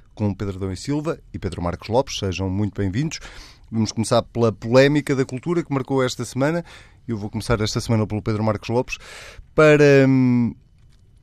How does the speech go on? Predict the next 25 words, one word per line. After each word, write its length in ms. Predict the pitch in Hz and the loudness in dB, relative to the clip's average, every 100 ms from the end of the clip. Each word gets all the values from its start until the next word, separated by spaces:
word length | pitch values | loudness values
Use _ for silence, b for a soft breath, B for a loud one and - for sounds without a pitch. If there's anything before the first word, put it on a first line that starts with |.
| - - - | -20 -20 -8
perguntar 360 | 127 127 131 123 | -2 2 4 2
se 260 | - - | 2 -2
aquele, 720 | 113 - 113 107 107 101 98 95 | -2 0 2 2 2 2 0 -2
uma 260 | 95 76 | -4 -6
espécie 360 | 92 - 120 113 | -8 -6 -4 -2
de 60 | |
meia-culpa 480 | 110 117 107 123 123 | 2 2 2 -2 -2
que 60 | 120 | -2
o 40 | |
Primeiro-Ministro 500 | 107 117 113 113 - | -2 0 2 0 -2
fez 160 | 120 107 | -6 -6
esta 180 | 110 104 | -8 -8
semana 240 | 117 110 | -6 -4
no, 260 | 107 104 104 | -2 -4 -4
no 160 | 107 | -6
Parlamento, 480 | 98 107 104 107 104 | -6 -2 0 0 0
quando 240 | 110 104 | -2 -2
dizia 380 | 95 95 95 104 | 0 -2 -2 -2
que 260 | 90 101 101 | -4 -6 -6
provavelmente 840 | - 107 107 107 104 104 98 - - b b | -6 -2 2 2 2 -2 -4 -12 -20 b b
o 100 | 104 | -8
governo 400 | 92 95 101 95 | -4 0 0 -2
se 180 | - - | -6 -8
explicou 480 | 104 - 104 104 104 | -8 -6 -6 -2 0
mal 320 | 107 117 123 | 2 2 0